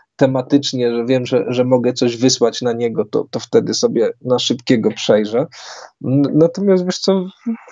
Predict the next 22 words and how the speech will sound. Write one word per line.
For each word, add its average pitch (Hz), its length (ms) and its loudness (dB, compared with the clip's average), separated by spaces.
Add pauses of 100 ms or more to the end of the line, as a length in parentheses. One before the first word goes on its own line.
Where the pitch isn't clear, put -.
(200)
w 185 60 -16 (600)
kwestii 185 440 2
obróbki 170 720 0 (320)
nie, 143 500 6
y, 123 1000 2
retuszuję 139 640 4
w 135 100 -10
taki 143 260 -2
sposób, 135 560 -4
że 117 380 0 (400)
nie 123 680 2 (300)
usuwam 135 640 2
elementów 127 800 0
ze, 120 320 2
ze 120 240 2
zdjęcia 117 560 0
pewnych, - 540 -4
tak? - 320 -4
Nie, 120 240 4
nie 113 440 4
stempluję, 127 960 4 (540)
mm, 117 460 -6